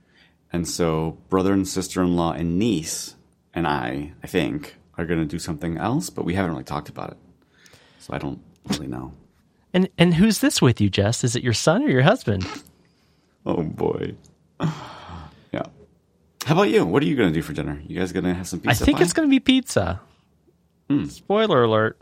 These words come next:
Speaker 2: I don't actually know what kind. Oh, we had a successful dinner out last night. We haven't done this.
Speaker 1: Oh.
Speaker 2: We were already out for, like, a family counseling thing we've been doing.
Speaker 1: Mm.
Speaker 2: And we went to a Mexican restaurant.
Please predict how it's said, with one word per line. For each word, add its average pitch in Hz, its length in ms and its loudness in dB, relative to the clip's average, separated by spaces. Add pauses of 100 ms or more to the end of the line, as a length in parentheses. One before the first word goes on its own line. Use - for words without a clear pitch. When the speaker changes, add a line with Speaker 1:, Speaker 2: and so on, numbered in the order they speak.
(580)
Speaker 2:
I 123 80 8
don't 156 180 6
actually 135 380 4
know 104 240 4
what 98 240 0
kind. 104 300 -4 (320)
Oh, 180 340 8
we 180 140 8
had 240 100 6
a 262 60 4
successful - 480 2
dinner 120 340 2 (280)
out 139 340 0
last 101 220 -2
night. 110 160 -6
We 139 80 -2
haven't 175 260 0
done 135 220 2
this. 104 180 2
Speaker 1:
Oh. - 260 -2 (560)
Speaker 2:
We 131 140 2
were 131 100 4
already 147 240 4
out 135 140 4
for, 127 140 2
like, 113 200 4
a 98 140 4
family 104 560 -2 (260)
counseling 113 400 -2
thing 170 200 -4
we've 165 160 -2
been 165 120 -4
doing. 175 360 -4 (600)
Speaker 1:
Mm. 156 220 -2
Speaker 2:
And 113 640 2 (920)
we 117 140 4
went 113 260 2
to 110 420 2 (100)
a 101 460 0 (140)
Mexican 113 440 0
restaurant. 139 400 -2